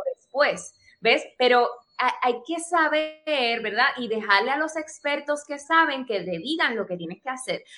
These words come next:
No dar una opinión ahí por, porque te da la gana o, o, o tratar de, porque no es tu candidata, tratarla mal.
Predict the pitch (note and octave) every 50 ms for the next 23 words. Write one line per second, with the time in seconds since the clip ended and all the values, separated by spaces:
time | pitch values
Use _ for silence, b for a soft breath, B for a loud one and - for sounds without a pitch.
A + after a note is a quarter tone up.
0 | B B - A3+ A#3 A#3+ B3 C4 C4+ C#4 C#4+ C#4+ C#4 C#4+ C#4 C4+ C#4+ C#4+ C#4 C#4
1 | D4 D4+ - - A#3+ B3 B3 C4 C#4 C#4+ C4 - A#3 A3+ A3+ - - - A3 A3
2 | A3 A3 - A3 G#3 G#3 G#3+ G#3+ G#3 G#3 A3+ B3 B3+ B3 B3+ C#4 D4+ D4 C4 A#3+
3 | A#3 A#3+ A#3+ B B B B _ - A3 A3 A3 A3 A3 G#3+ G#3 G3+ G3+ - -
4 | A3 A3 G#3+ G#3 G3+ G3+ G3+ G3 G3 - - - A#3 A3+ A3+ A#3+ A3 G#3 G#3 G3+
5 | G3 G3+ A#3 B3+ C4+ C4+ C4+ B3+ A#3+ A#3+ A3+ G#3+ G#3 G#3+ A3 C4 C4 C4+ C4+ C4
6 | C4 A#3+ A#3+ A#3+ A#3+ B3 B3 B3+ B3 B3 B3 G#3 G#3 G#3 G3+ G#3+ A3 A3 G#3 G3
7 | G#3 A#3 B3+ C4 A#3+ A#3 A#3+